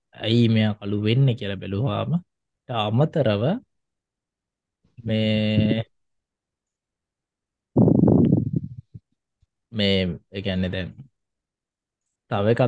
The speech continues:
තියෙනවා, අ, තව මතයක් සාමාන්‍යයෙන් මේ අඳුරු සහිත පරිසරවල මේ කළු පාට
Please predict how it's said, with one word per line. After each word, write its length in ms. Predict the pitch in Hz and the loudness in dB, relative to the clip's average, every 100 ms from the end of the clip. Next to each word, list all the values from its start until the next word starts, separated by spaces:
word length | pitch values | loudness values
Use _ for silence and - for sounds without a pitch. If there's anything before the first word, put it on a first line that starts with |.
| - | -2
තියෙනවා, 460 | 139 139 160 165 156 127 110 - | -2 0 2 2 2 -2 -4 -14
අ, 120 | - 98 95 98 | -12 -8 -4 -4
තව 260 | - 98 101 90 67 71 - _ _ _ _ _ _ _ _ | -6 -6 -2 -2 -4 -10 -16 _ _ _ _ _ _ _ _
මතයක් 460 | 101 101 139 117 156 _ _ 120 - | -6 -4 -2 -2 -2 _ _ -20 -20
සාමාන්‍යයෙන් 720 | - 110 107 110 117 131 151 151 127 | -10 -6 -4 -2 -2 0 0 0 -2
මේ 180 | 101 98 107 _ _ _ _ _ _ _ _ _ _ _ _ _ | -2 -4 -4 _ _ _ _ _ _ _ _ _ _ _ _ _
අඳුරු 320 | 110 110 135 151 - _ | -2 2 4 2 0 _
සහිත 360 | - 117 131 147 | -6 -2 -2 -4
පරිසරවල 680 | 139 131 123 143 139 143 180 233 - _ _ _ - - _ _ _ _ - | -4 -6 -4 -2 0 0 0 -4 -8 _ _ _ -8 -8 _ _ _ _ -6
මේ 180 | 120 120 | -2 -2
කළු 260 | 120 120 120 | 0 0 0
පාට 240 | 131 123 | -2 -2